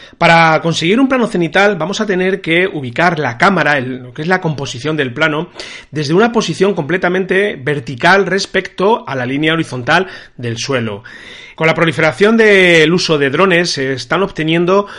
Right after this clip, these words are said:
planos cenitales de los actores realmente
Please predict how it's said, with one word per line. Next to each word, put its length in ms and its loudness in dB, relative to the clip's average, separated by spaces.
planos 380 0
cenitales 640 2
de 300 0
los 160 -8
actores 560 -2
realmente 640 0